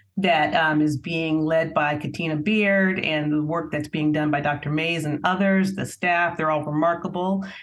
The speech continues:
And, um, so it's very appreciated. And of course, hearing, uh, from Mary Ellen and Bill, who I've known all my life,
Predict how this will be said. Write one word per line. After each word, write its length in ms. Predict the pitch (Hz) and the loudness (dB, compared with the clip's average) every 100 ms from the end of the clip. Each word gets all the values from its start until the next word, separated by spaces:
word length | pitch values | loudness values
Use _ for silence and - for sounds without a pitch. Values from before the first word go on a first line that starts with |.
| - _ - | -20 _ -4
And, 280 | 165 160 160 | 0 0 0
um, 540 | 151 151 151 151 143 - _ _ - | 0 2 0 0 -4 -10 _ _ -10
so 240 | 190 196 180 | -2 0 2
it's 180 | 175 | 0
very 240 | - 190 196 | 0 2 2
appreciated. 600 | 190 254 302 170 165 156 175 | 0 0 0 0 -4 -2 0
And 100 | 180 | -2
of 140 | - | -2
course, 420 | - 240 240 254 | -4 0 2 2
hearing, 600 | - 220 208 202 196 190 | 0 0 2 2 0 0
uh, 300 | 170 165 160 156 | 2 2 0 -2
from 200 | 170 175 | -4 -2
Mary 280 | 190 202 | 0 2
Ellen 240 | 196 185 175 | 2 0 -2
and 180 | 160 156 | -4 -2
Bill, 240 | 175 185 | -2 0
who 100 | 185 | -2
I've 120 | 156 | -4
known 180 | 156 160 | -2 -2
all 120 | 156 | -2
my 160 | 160 147 | 0 0
life, 400 | 147 156 170 190 | 0 2 0 -2